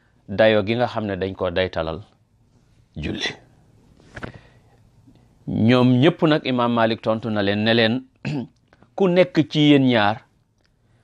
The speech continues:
xadis yu wér, euh, wuute na ak yéen.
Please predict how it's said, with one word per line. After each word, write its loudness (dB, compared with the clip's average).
xadis 2
yu -2
wér, 2
euh, 4
wuute 4
na 4
ak 2
yéen. 0